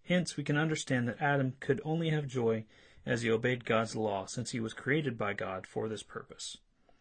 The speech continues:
And every time Adam experienced joy, this would testify to him and to his Lord that he was obeying God, since he could only have joy as he obeyed the word of God.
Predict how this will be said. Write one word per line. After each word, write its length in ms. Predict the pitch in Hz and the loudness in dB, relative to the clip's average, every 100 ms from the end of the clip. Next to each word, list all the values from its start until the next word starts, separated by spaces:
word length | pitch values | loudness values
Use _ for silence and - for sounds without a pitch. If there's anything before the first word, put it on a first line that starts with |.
| _ _ - - | _ _ -20 -10
And 120 | 120 139 | 2 4
every 180 | 175 | 4
time 240 | - 160 139 | 4 2 0
Adam 240 | 131 127 | 0 0
experienced 560 | 117 - - 180 131 - | 0 -2 2 2 2 0
joy, 300 | 110 101 104 _ - _ | 0 0 -4 _ -20 _
this 160 | - 151 | -6 -2
would 120 | 139 | 0
testify 500 | - - - 123 113 | 2 2 2 -2 0
to 160 | 113 113 | 0 0
him 240 | 120 120 | 0 0
and 220 | 135 160 160 | 0 0 0
to 140 | 135 | 0
his 160 | 131 127 | 0 0
Lord 340 | 113 107 104 - - _ _ - | 0 0 -2 -10 -20 _ _ 0
that 100 | 127 | 2
he 140 | 139 | 4
was 180 | 131 123 | 4 2
obeying 380 | 113 117 110 107 | 2 2 2 2
God, 360 | 104 95 90 | 0 0 -4
since 220 | - 117 | -6 -6
he 80 | - | -4
could 140 | 127 165 | -2 -2
only 280 | 151 160 | 0 0
have 220 | 127 135 117 | 2 0 0
joy 380 | 117 107 107 - - - _ | 0 2 0 -4 -20 -20 _
as 200 | 127 123 | 0 2
he 120 | 135 | 2
obeyed 340 | 120 110 107 107 | 2 4 2 0
the 60 | |
word 200 | 101 110 | 2 2
of 80 | 101 | 2
God. 240 | - 92 | -4 -6